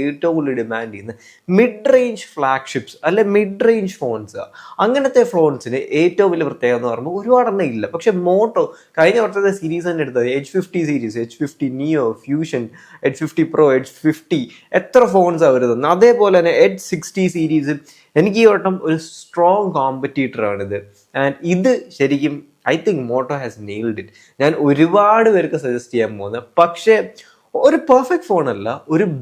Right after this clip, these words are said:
best in the price range ഫോൺ അല്ല, പക്ഷേ I love this phone, guys. ഒരു എക്സ്പീരിയൻസ് ഉണ്ടല്ലോ ഈ ഫോൺ തരുന്നത്, that is unlike വേറെ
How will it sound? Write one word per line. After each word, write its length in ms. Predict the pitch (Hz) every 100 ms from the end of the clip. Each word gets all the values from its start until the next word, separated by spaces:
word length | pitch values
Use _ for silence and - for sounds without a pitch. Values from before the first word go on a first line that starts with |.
| 160
best 340 | 190 - - 240
in 80 | 220
the 80 | 208 208
price 300 | 170 156 165 -
range 180 | 180 160
ഫോൺ 200 | 160 151 135
അല്ല, 140 | 104 117 143 -
പക്ഷേ 300 | 180 180 175 - - _ _ _ _ _ - 208
I 60 | 254 135
love 160 | 117 143
this 140 | 113 -
phone, 180 | 104 98 101
guys. 160 | 101 113 -
ഒരു 120 | 214 247 - 214
എക്സ്പീരിയൻസ് 680 | - - - 220 220 202 147
ഉണ്ടല്ലോ 280 | 101 101 104 - 117
ഈ 60 | 113
ഫോൺ 160 | 117 107
തരുന്നത്, 280 | 101 98 101 _ _ _ -
that 120 | 202 202
is 80 | 196 160
unlike 360 | 165 175 165 - 135
വേറെ 180 | 143